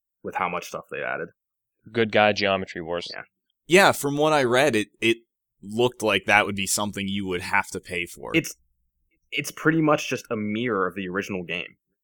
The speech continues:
Speaker 1: that they added that
Speaker 3: Yeah,
Speaker 1: much
Speaker 3: they
Speaker 1: stuff
Speaker 3: added,
Speaker 1: to it.
Speaker 3: like, the, they added the standard evolved mode, right? Like, you don't have your little
Speaker 1: Well, they, they, they
Speaker 3: uh,
Speaker 1: always had that, but they added a
Speaker 3: Oh, really?
Speaker 1: Yeah, they added, like, a, a harder version of it. They have a whole,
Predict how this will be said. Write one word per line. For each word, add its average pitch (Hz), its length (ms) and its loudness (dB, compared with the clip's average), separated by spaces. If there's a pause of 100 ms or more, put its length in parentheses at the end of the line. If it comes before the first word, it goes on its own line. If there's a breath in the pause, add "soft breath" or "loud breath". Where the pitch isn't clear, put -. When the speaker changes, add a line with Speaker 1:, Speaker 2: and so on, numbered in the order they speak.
(600)
Speaker 1:
that 104 160 2
they 101 140 2
added 98 300 2
that 98 140 2
Speaker 3:
Yeah, 151 160 10
Speaker 1:
much 120 80 6
Speaker 3:
they 139 100 8
Speaker 1:
stuff 139 80 8
Speaker 3:
added, 143 240 4
Speaker 1:
to 123 60 0
it. - 20 4
Speaker 3:
like, 117 160 2
the, 107 220 0 (260)
they 120 180 2
added 131 340 2
the 110 160 2
standard 104 680 -4 (160)
evolved 95 520 -4
mode, 78 260 -8
right? 85 300 -4
Like, 92 180 -6
you 98 60 -4
don't 92 180 -6
have 90 240 0
your 90 240 -2
little 87 400 -4
Speaker 1:
Well, 143 100 4
they, 151 80 8
they, 131 320 2
they 127 140 2
Speaker 3:
uh, 110 40 4
Speaker 1:
always 92 300 0
had 87 260 -6
that, 82 180 -6 (220)
but 92 120 -6
they 101 100 2
added 95 260 4
a 85 200 -4 (200)
Speaker 3:
Oh, 156 180 8
really? 117 280 2
Speaker 1:
Yeah, 87 120 -2
they 101 120 2
added, 101 200 4
like, 87 140 -8
a, 87 40 -4
a 85 160 -6
harder 85 480 -2
version 82 340 -10
of 80 140 -12
it. 85 100 -8 (1080)
They 143 120 6
have 135 240 4
a 95 80 2
whole, 110 380 0